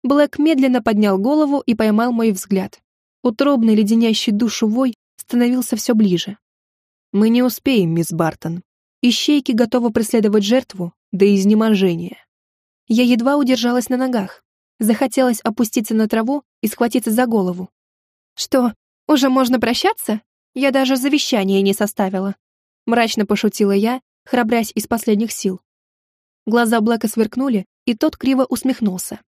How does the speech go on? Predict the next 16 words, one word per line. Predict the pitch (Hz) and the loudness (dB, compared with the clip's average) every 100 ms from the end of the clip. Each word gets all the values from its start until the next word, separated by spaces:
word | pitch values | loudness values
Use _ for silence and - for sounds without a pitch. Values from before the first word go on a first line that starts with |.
| _ _ _ _ | _ _ _ _
"Это | 202 208 277 | 0 0 -2
повод | 277 302 294 285 | 0 0 0 -2
отложить | 262 269 302 220 202 | -2 -2 0 2 0
визит | 185 185 185 | 0 2 0
в | - | 0
покое | 190 - 180 180 | -8 -2 0 -2
смерти". | - 180 175 - 196 - _ _ _ _ _ - | -2 -4 -4 -6 -12 -12 _ _ _ _ _ -2
Не | 254 | 0
глядя | 247 254 254 226 | 2 2 2 2
на | 233 | 2
застывшего | 233 226 247 220 233 220 | 0 0 -2 -2 0 2
мистера | 220 - 220 214 | 0 0 -2 -2
Томпсона, | 285 269 - 190 196 _ - | -2 -4 -4 -6 -6 _ -4
он | 254 240 | 0 2
взмахнул | 208 233 214 214 202 | 2 0 0 0 2
рукой | 190 - 240 277 | 0 0 -2 -2